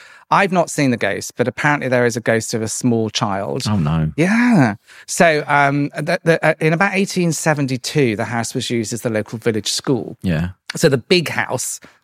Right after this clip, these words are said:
Speaker 1: like, the big s-, stately home, which is, which we, our house is, was part of. We
Speaker 2: Yeah.
Speaker 1: were, we're in the, what was the old orchard.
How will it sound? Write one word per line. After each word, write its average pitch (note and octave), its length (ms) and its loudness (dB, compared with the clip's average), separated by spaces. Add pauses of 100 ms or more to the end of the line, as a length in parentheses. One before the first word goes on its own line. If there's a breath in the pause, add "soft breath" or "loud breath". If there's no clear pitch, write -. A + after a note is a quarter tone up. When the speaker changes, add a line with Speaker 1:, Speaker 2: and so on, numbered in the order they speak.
Speaker 1:
like, - 120 -6
the A#2 80 -8
big - 180 -2 (300)
s-, - 160 -12 (100)
stately A#2+ 440 -2
home, G#2+ 200 0
which F#2+ 160 -8
is, A2 100 -10
which A2+ 220 -10
we, A2+ 380 -2 (100)
our G#2+ 220 2
house G#2+ 320 -4
is, A2 80 -6
was B2 300 2
part - 360 -2
of. A2+ 260 4
We A#2+ 100 2
Speaker 2:
Yeah. A2+ 120 -2
Speaker 1:
were, - 60 -6
we're B2 160 2
in B2 160 2
the, A2+ 240 -4
what A2+ 160 -6
was G#2+ 100 -12
the G#2+ 140 -4
old G#2+ 160 -6
orchard. - 420 -6